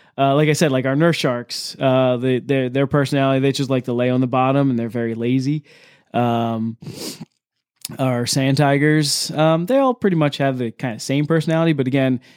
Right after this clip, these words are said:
it's, like, mo-, mostly their feeding response and how they take the food off the pole. Um, some snap very hard and to get the, uh, fish off the pole, and, like, sometimes they'll bite the pole,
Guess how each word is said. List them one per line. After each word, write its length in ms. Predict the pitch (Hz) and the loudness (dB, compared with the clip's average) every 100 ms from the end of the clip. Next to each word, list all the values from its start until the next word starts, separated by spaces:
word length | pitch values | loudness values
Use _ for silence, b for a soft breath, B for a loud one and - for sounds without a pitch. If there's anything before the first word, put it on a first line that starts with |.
| b | b
it's, 180 | 143 135 | -2 0
like, 260 | 135 127 131 | 0 0 0
mo-, 280 | 156 156 - | 0 0 0
mostly 400 | 170 165 147 135 | 0 0 0 2
their 220 | 127 120 | 2 0
feeding 640 | - - 143 131 127 120 123 | -4 -2 2 2 2 0 -2
response 580 | 123 - 120 110 117 | -4 -2 -4 -4 -2
and 120 | 120 110 | -2 0
how 180 | 117 | 0
they 140 | 117 113 | 0 0
take 240 | - 113 | 0 -2
the 80 | 120 | -4
food 260 | - 120 113 | -2 -2 0
off 200 | 107 - | -2 -4
the 220 | 117 107 - | -6 -6 -6
pole. 340 | 123 110 107 B B B - | -6 -6 -6 B B B -4
Um, 440 | 113 110 110 110 b b | -2 0 -2 -6 b b
some 340 | - 131 120 120 | -2 2 2 0
snap 360 | - 123 113 | 0 0 -2
very 260 | 120 123 113 | -4 -6 -6
hard 420 | 107 113 131 131 - _ _ _ _ - | -12 -8 -8 -8 -16 _ _ _ _ -6
and 140 | 135 | -2
to 60 | 135 | 0
get 160 | 139 131 | 0 2
the, 340 | 147 143 139 _ _ _ _ _ - | 2 2 -2 _ _ _ _ _ -2
uh, 320 | 135 139 135 - _ _ _ _ _ _ _ _ _ _ _ | 2 2 0 -4 _ _ _ _ _ _ _ _ _ _ _
fish 220 | 147 135 | 0 2
off 160 | 147 135 | 0 0
the 60 | 143 | -2
pole, 280 | 147 156 | 0 0
and, 160 | 127 117 | 0 -2
like, 220 | 117 110 | -2 -2
sometimes 360 | - 131 131 123 | -2 0 2 2
they'll 80 | 135 | 0
bite 220 | 131 127 | 0 -2
the 60 | 120 | -2
pole, 380 | 131 131 156 | -2 0 -2